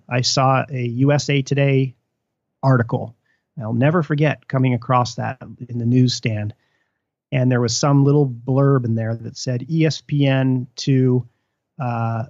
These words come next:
introduce Extreme Games, summer nineteen ninety-five."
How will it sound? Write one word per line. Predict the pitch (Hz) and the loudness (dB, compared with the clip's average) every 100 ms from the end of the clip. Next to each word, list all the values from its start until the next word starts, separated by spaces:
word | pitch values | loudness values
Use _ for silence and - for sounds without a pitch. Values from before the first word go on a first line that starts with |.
| _ | _
introduce | 151 151 156 135 139 123 - - - - | 0 2 2 4 4 2 -2 -12 -14 -10
Extreme | - - 170 151 135 | -6 0 4 6 4
Games, | 117 104 98 - - _ | 2 -4 -8 -12 -16 _
summer | - 143 135 135 139 131 151 | -6 -2 0 0 -2 -4 -6
nineteen | 131 131 143 | -4 0 0
ninety-five." | 123 123 117 120 127 110 92 - | 2 0 -2 -2 -2 -2 -6 -14